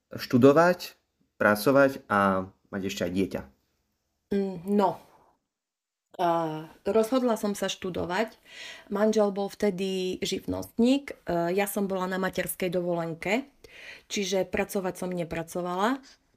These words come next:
Speaker 2: <laughs> A, mm, zvládali sme to asi tak, že ja si už presne nepamätám, koľko som platila za štúdium. Fakt, ten,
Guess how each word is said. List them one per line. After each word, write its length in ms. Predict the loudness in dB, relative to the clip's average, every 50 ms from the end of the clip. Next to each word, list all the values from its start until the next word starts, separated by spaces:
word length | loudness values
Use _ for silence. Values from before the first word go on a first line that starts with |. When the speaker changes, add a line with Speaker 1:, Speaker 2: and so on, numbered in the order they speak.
| -16 -16 -6 _
Speaker 2:
<laughs> 220 | -4 -4 -4 -8 _ _ _ -20 -20 -20 -20 -20 -18 -18 -20 -20 -20 _ _ -6
A, 60 | -4 -4 -4 -4 -4 -6 -8 -8 -10 -12 -14 _ _ -12
mm, 260 | -10 -10 -8 -10 -12 -10
zvládali 460 | -4 0 2 2 2 2 0 0 0 0
sme 200 | 0 -2 -2 -2
to 420 | -4 -4 -2 -2 -2 -4 -4 -8 -12 _ _ _ _ _ _ _ -6
asi 240 | -6 -2 -2 -4 -4
tak, 280 | -2 0 0 0 0 -2 -4
že 360 | -2 -2 0 0 -2 -2 -6 -10 -18 -20 -20 _ _ _ _ _ _ _ 0
ja 80 | 0 0
si 240 | 2 2 2 2 2
už 160 | 2 0 -2
presne 320 | -2 -2 0 0 -2 -2
nepamätám, 640 | -2 -4 -4 -4 -4 -4 -4 -4 -6 -6 -8 -8 -6
koľko 240 | -6 -6 -6 -6 -8
som 240 | -10 -10 -10 -10 -8
platila 400 | -8 -8 -8 -8 -8 -8 -8 -8
za 160 | -8 -8 -10
štúdium. 560 | -12 -12 -14 -12 -10 -6 -6 -4 -4 -6 -6
Fakt, 400 | -6 -8 -8 -8 -10 -16 -20 -8
ten, 240 | -4 -2 -2 -2